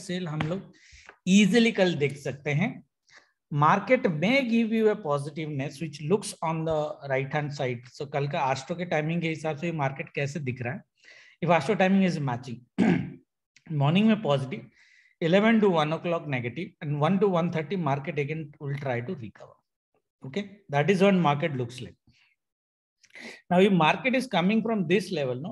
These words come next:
your buying level would be here। I have two buy zones here, but that is on the downside।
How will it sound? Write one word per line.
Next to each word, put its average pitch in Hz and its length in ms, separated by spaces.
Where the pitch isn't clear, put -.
your 175 260
buying 151 380
level 208 280
would 160 200
be 165 100
here। 113 320
I 135 140
have 151 240
two 208 140
buy 160 320
zones 170 300
here, 139 280
but 139 240
that 139 160
is 147 80
on 165 140
the 151 140
downside। 120 500